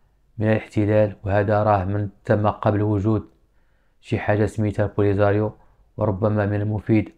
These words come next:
أنه ترجع الجزائر لذلك الرسالة مؤرخة بتاريخ تسعتاش نوفمبر ألف وتسعمية وأربعة وسبعين، منين جدد، جدد الممثل الداعم للجزائر في نيويورك، قال أنه باستثناء إسبانيا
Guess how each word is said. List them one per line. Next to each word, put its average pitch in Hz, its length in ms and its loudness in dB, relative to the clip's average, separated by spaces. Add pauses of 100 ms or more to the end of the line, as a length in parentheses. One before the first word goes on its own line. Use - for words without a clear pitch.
(200)
أنه 104 340 -2
ترجع 98 440 0
الجزائر 104 580 -2
لذلك 104 440 -2
الرسالة 107 480 -2
مؤرخة 104 720 -2 (360)
بتاريخ 104 340 0
تسعتاش 104 400 -4
نوفمبر 101 360 -2
ألف 104 140 -8
وتسعمية 101 340 -6
وأربعة 98 200 -2
وسبعين، 98 360 -6 (720)
منين 107 260 0
جدد، 98 400 -2 (240)
جدد 107 280 -2
الممثل 110 580 0
الداعم 98 480 0
للجزائر 104 460 -2
في 104 120 -4
نيويورك، 104 380 0 (420)
قال 104 300 0 (140)
أنه 104 360 -2
باستثناء 101 580 -4
إسبانيا 104 640 -4